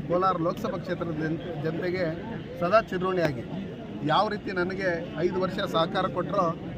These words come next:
ಅದೇ ರೀತಿಯಲ್ಲಿ ಮಲ್ಲೇಶ್ ಬಾಬುಗೂ ಸಹಕಾರ ಕೊಟ್ಟು ಕೋಲಾರ ಲೋಕಸಭಾ ಕ್ಷೇತ್ರದ ಒಟ್ಟಾರೆ ಡೆವಲಪ್ಮೆಂಟ್ ವಿಷಯದಲ್ಲಿ ನಾವೆಲ್ಲ ಒಗ್ಗಟ್ಟಾಗಿ ಕೆಲಸ ಮಾಡಬೇಕು. ಆ ನಿಟ್ಟಿನಲ್ಲಿ ಇವತ್ತು ಈ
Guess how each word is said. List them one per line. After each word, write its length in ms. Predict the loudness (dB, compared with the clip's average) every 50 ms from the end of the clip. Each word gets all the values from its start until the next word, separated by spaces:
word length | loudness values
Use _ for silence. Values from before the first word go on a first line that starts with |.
| -4 -2 0
ಅದೇ 140 | 2 2 2 2
ರೀತಿಯಲ್ಲಿ 360 | 0 0 -2 -4 -2 -2 0 0 2
ಮಲ್ಲೇಶ್ 280 | 2 0 0 -2 -2 -4
ಬಾಬುಗೂ 300 | -4 -4 -2 0 0 0 2 2
ಸಹಕಾರ 300 | 2 0 0 0 -2 -2 -2 -2
ಕೊಟ್ಟು 220 | -2 -2 -2 -2 -2 -2 -4 -6 -6 -6 -8 -8 -8 -6 0 2
ಕೋಲಾರ 280 | 6 8 8 8 8 6 2
ಲೋಕಸಭಾ 300 | -2 -2 -4 -4 -4 -4 -4 -4
ಕ್ಷೇತ್ರದ 340 | -4 -4 -4 -4 -2 -2 -2 -2
ಒಟ್ಟಾರೆ 360 | 0 0 2 2 4 4 2 0 -2 -4 -6 -6 -6 -6 -4 -2
ಡೆವಲಪ್ಮೆಂಟ್ 440 | 0 0 0 0 -2 -2 -2 -2 -2 -2
ವಿಷಯದಲ್ಲಿ 420 | -2 0 0 0 2 2 0 0 -2 -2 -4 -8 -8 -10 -8 -4 -2
ನಾವೆಲ್ಲ 260 | 0 2 2 2 2 2 2 0
ಒಗ್ಗಟ್ಟಾಗಿ 520 | 0 -2 -2 0 0 0 0 0 0 0 -2 -2 -6 -8 -8 -6 -2 0
ಕೆಲಸ 160 | 0 0 0 0 2 2
ಮಾಡಬೇಕು. 380 | 2 2 2 0 0 0 -2 -2 -2 -4 -6 -6 -6 -6 -6 -6 -2 0
ಆ 40 | 2 2 2
ನಿಟ್ಟಿನಲ್ಲಿ 460 | 2 -2 -2 -2 -2 0 0 0 0 0 -2 -2 -4 -6 -8 -8 -6 -4 -2
ಇವತ್ತು 280 | -2 -2 -2 0 2 4 4
ಈ 40 | 6